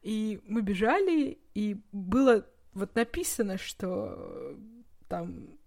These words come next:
сколько-то пунктов дегустации. Мне кажется, пунктов дегустации было в два раза больше. Там просто чуть ли не на каждом углу наливали. Особенно первые,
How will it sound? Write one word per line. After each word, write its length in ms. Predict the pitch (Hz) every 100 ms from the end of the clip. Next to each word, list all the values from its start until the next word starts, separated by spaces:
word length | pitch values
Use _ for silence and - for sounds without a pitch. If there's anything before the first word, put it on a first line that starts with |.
| -
сколько-то 520 | - - 214 208 214
пунктов 440 | 190 - 214 - 175
дегустации. 640 | 180 180 - 233 466 -
Мне 140 | 190 202
кажется, 280 | 311 -
пунктов 300 | - 247 -
дегустации 400 | 185 160 233 -
было 160 | 165 175
в 80 | 156
два 340 | 160 170 196
раза 220 | 185 185 160
больше. 380 | 165 - -
Там 140 | - 185
просто 380 | - 220 269 -
чуть 120 | 220
ли 100 | 190
не 60 |
на 80 | 190
каждом 340 | 190 202 196 190
углу 360 | 202 208 214
наливали. 420 | 190 175 - - -
Особенно 440 | - - 208 196
первые, 420 | - 185 185 175